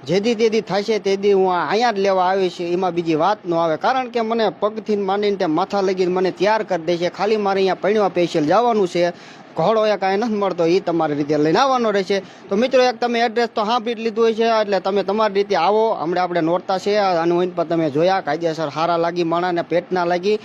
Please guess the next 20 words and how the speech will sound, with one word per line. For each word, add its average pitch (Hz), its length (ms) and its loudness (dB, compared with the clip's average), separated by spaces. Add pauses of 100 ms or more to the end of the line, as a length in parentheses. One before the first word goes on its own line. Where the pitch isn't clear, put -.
(320)
તો 202 180 2
તમે 254 300 0
પણ 240 180 -2
આવો, 247 420 2 (140)
હું 226 240 2
આવ્યો, 247 340 0 (120)
તમે 226 200 0
પણ 214 180 -2
આવો, 233 340 0 (320)
મુલાકાત 220 520 0
લ્યો, 226 320 0 (100)
ગમે 226 240 0
તો 208 200 0
જ 151 40 -6
હા, 208 340 0 (100)
નકર 196 360 -2 (220)
કંઈ 269 180 0
કહેતા 185 300 0
નથી 208 260 0
કોઈને. 160 380 -2